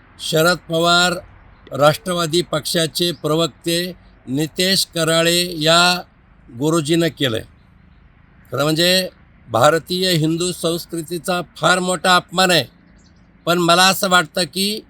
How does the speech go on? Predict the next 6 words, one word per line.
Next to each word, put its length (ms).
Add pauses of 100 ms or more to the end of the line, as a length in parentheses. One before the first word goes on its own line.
(320)
शरद 460
पवारांचा 580
राष्ट्रवादी 580 (100)
पक्ष 300 (540)
जाणून 520
बुजून 400